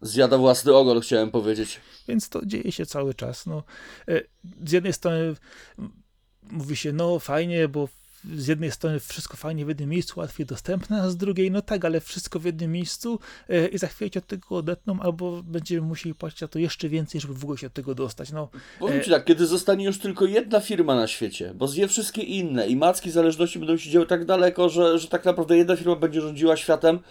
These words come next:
Speaker 1: to wtedy będzie albo przewrót, albo kończymy zabawę.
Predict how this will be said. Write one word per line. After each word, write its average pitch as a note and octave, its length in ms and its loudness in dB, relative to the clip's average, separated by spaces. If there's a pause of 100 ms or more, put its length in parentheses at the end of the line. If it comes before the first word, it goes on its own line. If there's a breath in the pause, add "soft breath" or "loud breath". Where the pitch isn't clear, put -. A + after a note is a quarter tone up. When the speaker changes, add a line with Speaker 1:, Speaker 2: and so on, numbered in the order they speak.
(320 loud breath)
Speaker 1:
to D3+ 100 0
wtedy D#3+ 280 4
będzie D3+ 300 4
albo G#3 200 6
przewrót, G3 500 8 (180)
albo D3+ 340 6
kończymy C#3+ 440 0
zabawę. G#2 400 2